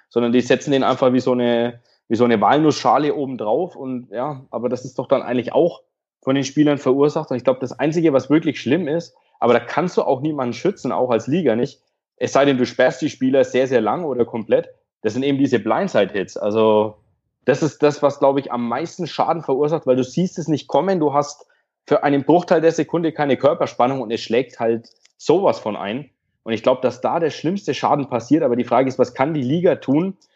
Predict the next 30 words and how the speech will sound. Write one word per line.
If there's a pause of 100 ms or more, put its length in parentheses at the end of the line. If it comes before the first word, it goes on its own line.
(160)
wenn
sich
ein
Spieler
denkt,
so,
und
jetzt (1080)
treffe
ich
dich
mit (120)
der
größten
Härte,
die
ich
hab, (160)
egal
was
passiert,
aber
ich
zieh's
jetzt
durch. (280)
Was
willst
du
machen?